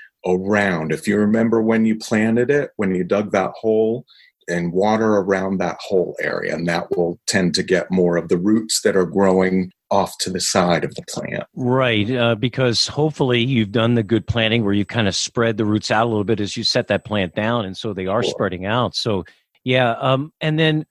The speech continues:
Speaker 2: what are some of the differences between watering for vegetables and perennials versus annuals and that kind of thing?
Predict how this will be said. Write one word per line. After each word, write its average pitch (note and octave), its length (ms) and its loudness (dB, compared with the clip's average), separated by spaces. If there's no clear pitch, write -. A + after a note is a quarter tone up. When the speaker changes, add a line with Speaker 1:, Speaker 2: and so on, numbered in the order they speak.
Speaker 2:
what F3 200 0
are G#3 80 2
some F#3 300 0
of F#3 60 0
the E3 80 2
differences D#3+ 600 -2
between A#2+ 540 -4
watering A2+ 380 2
for A#2 140 -2
vegetables G#2 680 2
and A2 100 2
perennials G#2 500 2
versus F#2+ 380 -4
annuals E2+ 460 0
and F#2 100 -2
that D2+ 160 -2
kind D#2 180 -4
of C#2+ 80 -4
thing? - 280 -6